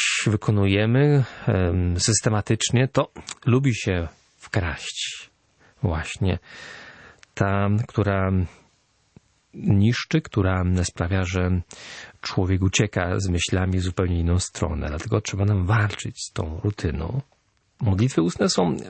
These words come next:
szczególnie pomocne w chwilach zmęczenia, w okresach, gdy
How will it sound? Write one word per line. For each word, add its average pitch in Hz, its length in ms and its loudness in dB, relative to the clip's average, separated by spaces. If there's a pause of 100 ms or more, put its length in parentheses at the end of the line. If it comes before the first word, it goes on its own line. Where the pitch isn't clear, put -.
(100)
szczególnie 156 420 2
pomocne 147 440 0
w - 60 -10
chwilach 143 800 0 (400)
zmęczenia, 101 760 0 (120)
w - 20 -4
okresach, 143 400 2
gdy 143 200 4